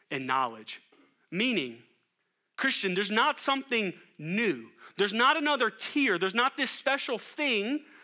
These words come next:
that you need to gain access to. It's, hey, grow and dig deeper and deeper and fuller in your understanding of who Jesus is. And what I think the imagery reminds me of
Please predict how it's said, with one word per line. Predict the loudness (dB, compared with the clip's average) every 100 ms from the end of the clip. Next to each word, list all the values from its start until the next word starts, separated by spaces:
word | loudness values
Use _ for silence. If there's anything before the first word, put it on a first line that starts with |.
| -4
that | -2
you | 0 0
need | 0 0
to | 0
gain | 0 2
access | 2 0 -2 -4 -4
to. | -6 -2
It's, | -2 -4 -12 -20 -20 -6
hey, | -4 -4
grow | -6 -4 -2 0 -2 -4 -10 -20 _
and | -6 -6 -6 -4
dig | 0 0 0 -4
deeper | -8 -8 -4 -6 -6 -12 _ _ -12
and | -12 -10
deeper | -6 -6 -4 -6 -6 _ _
and | -12 -8
fuller | -6 -2 -2 -2 -6 -10 -12 -8
in | -6
your | -4 -2
understanding | -4 -2 -4 -4 -4 -6 -8 -10 -14 -20 _ _
of | -10 -10 -6
who | -4 -2 -4 -8 -20 _ -14
Jesus | -10 -10 -10 -12
is. | -14 -16 -14 -14 -14 _ _ _ _ _ _ -20 -20 -8 -4
And | 0
what | 2
I | 2
think | 0 -2 -2
the | -6 -2
imagery | -2 0 -2 -2 -2
reminds | -2 0 2 2 0
me | -4 -2
of | -2 -4 -6